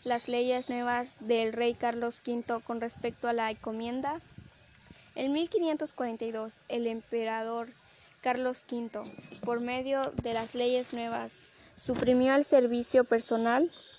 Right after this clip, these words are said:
La encomienda quedó reducida al pago de tributos en especie o en, en di-, o en dinero, y se limitó el término de esta a la vida del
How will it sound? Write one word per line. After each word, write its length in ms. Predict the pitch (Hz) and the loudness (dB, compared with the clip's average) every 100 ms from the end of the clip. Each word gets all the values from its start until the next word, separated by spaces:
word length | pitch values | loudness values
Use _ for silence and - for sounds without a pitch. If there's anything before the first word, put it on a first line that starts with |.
| - - - - - - - - _ - _ _ _ _ - | -20 -20 -20 -20 -20 -20 -20 -20 _ -20 _ _ _ _ 0
La 260 | 262 247 | 6 8
encomienda 580 | 247 262 262 285 302 320 | 8 6 4 6 6 6
quedó 400 | 311 254 240 254 | 4 4 6 4
reducida 1200 | 240 254 247 240 240 - - - 277 285 294 302 - - | 4 2 4 4 2 -4 -4 2 4 8 8 8 6 6
al 320 | 254 247 240 | 8 8 6
pago 420 | - 262 277 277 | 6 6 8 10
de 180 | 277 247 | 10 8
tributos 800 | 233 233 240 254 - 233 240 - - - - - | 6 4 4 2 4 0 0 -4 -18 -20 -20 -2
en 160 | 240 247 | 2 4
especie 680 | 240 - 247 247 - 240 - - | 4 4 4 6 4 2 2 4
o 180 | 269 277 | 8 8
en, 160 | 262 | 8
en 180 | 233 226 | 4 4
di-, 160 | 226 - - | 2 0 2
o 80 | |
en 120 | 247 247 | 4 6
dinero, 420 | 233 220 202 240 - - - - | 6 4 0 -4 -12 -20 -18 -2
y 120 | 254 | 0
se 140 | 240 247 | 4 6
limitó 460 | 240 240 240 262 | 6 4 4 6
el 160 | 262 269 | 6 6
término 520 | 254 240 254 262 262 - - - - - | 4 4 4 2 0 -2 -12 -20 -20 -2
de 300 | 247 247 247 | 6 8 10
esta 480 | 247 - - 269 - - - - - | 6 2 2 4 2 -6 -20 -20 -2
a 80 | 247 | 4
la 160 | 240 233 | 6 6
vida 320 | 240 254 262 | 6 6 8
del 420 | 254 233 220 226 | 8 6 6 2